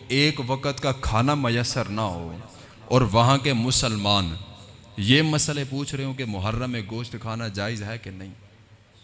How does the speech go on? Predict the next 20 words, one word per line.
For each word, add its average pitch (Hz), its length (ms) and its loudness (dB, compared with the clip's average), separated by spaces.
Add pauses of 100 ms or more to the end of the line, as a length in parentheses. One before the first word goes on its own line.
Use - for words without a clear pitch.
(320)
जहाँ 117 300 2
पर 131 240 -4
गरीब 127 500 -4
इतना 175 340 0
ज़्यादा 113 380 -2
हो, 95 300 -8 (480)
मैं 120 260 4
तो 139 120 -2
ये 131 180 4
कहता 131 320 2
हूँ 135 80 2
कि 131 120 0
कुर्बानी 123 500 2
वाले 123 200 0
दिन 127 240 -6
भी 135 140 -6
गोश्त 110 380 -8
नहीं 120 120 -8
खाना 85 280 -12
चाहिए, - 400 -14